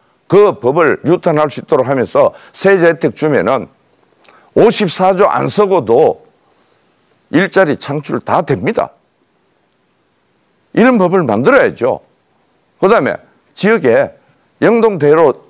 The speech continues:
지하 통합 개발 빨리 해야죠. 현대 지비씨 건물 빨리 만들어야죠. 재건축 왜 막습니까?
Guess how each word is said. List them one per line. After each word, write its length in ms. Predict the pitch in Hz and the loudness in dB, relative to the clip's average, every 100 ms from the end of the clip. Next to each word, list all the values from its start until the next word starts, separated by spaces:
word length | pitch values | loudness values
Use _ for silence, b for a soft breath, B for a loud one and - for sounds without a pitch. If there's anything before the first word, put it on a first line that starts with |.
| _ | _
지하 220 | - 190 190 | 0 0 0
통합 340 | 185 190 190 | -2 -2 0
개발 320 | 175 139 107 | -2 0 -2
빨리 200 | 208 202 | -2 -2
해야죠. 480 | 131 180 190 139 82 _ b b b | -2 -2 0 -2 -4 _ b b b
현대 300 | 202 214 180 | -2 2 0
지비씨 360 | 185 202 170 170 | 0 -4 -4 -2
건물 260 | 175 147 | 0 -2
빨리 260 | - 226 156 | 0 -2 0
만들어야죠. 680 | 117 147 165 131 87 73 _ b b b | -2 0 0 0 -2 -6 _ b b b
재건축 680 | - 190 220 214 170 101 - _ _ _ _ _ - | -2 -2 0 -2 -2 -4 -6 _ _ _ _ _ -2
왜 140 | 170 | 0
막습니까? 760 | 208 180 - 160 117 - 120 | 0 -4 -6 -8 -10 -4 -4